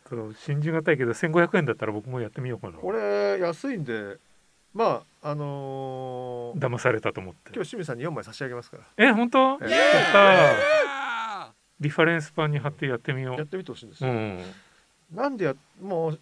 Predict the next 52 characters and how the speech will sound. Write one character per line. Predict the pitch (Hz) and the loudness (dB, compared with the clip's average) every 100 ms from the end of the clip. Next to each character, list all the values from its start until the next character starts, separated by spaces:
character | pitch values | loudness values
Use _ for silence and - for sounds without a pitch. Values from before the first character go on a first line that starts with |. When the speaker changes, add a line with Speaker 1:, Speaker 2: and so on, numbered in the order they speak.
| _ | _
Speaker 2:
清 | - 147 | -18 -12
水 | 254 | -8
さ | 165 | -6
ん | 123 | -8
だ | |
っ | 123 | -10
た | 104 | -14
ら | |
き | - | -12
っ | |
と | - | -12
や | 139 | -10
っ | |
て | 143 | -10
く | |
れ | 139 | -10
る | |
と | 139 | -12
思 | 131 | -14
う | 117 | -18
ん | |
で | |
す | - | -18
け | 98 | -16
ど、 | 107 98 - | -14 -14 -8
Speaker 1:
う | 127 | -6
ん。 | 113 98 _ _ _ _ _ _ | -8 -12 _ _ _ _ _ _
Speaker 2:
僕 | 147 147 | -16 -12
こ | 117 | -12
れ | 110 | -12
ね、 | 104 | -14
実 | 95 104 143 | -20 -18 -14
は | 107 | -14
ね、 | 95 | -12
こ | 131 | -8
の | |
間、 | 147 135 131 87 - | -8 -6 -8 -10 -10
Speaker 1:
う | |
ん。 | 131 107 _ _ | -10 -10 _ _
Speaker 2:
も | 139 | -14
う | 110 | -8
ず | 170 | -6
い | |
ぶ | 131 | -6
ん | 101 | -8
前 | 202 | -10
で | 165 | -12
す | - | -20
け | - | -10
ど、 | 135 | -8
Speaker 1:
う | |
ん。 | 113 | -8